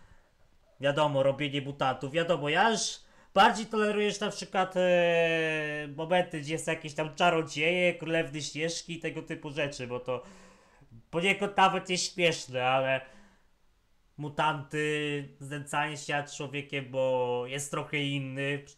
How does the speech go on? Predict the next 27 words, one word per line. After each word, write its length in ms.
Patrzcie, 540
Ezekiel. 640
Naprawdę? 680
<laughs> 380
No 160
ludzie 360
drodzy, 400
to 120
już 120
jest 140
trochę 260
lekka 320
przesada, 560
ale 260
co 140
ja 180
wiem 200
o 80
życiu, 500
no. 320
Twórcy 360
wiedzą 280
lepiej 300
niż 240
ja 160
na 120
pewno, 420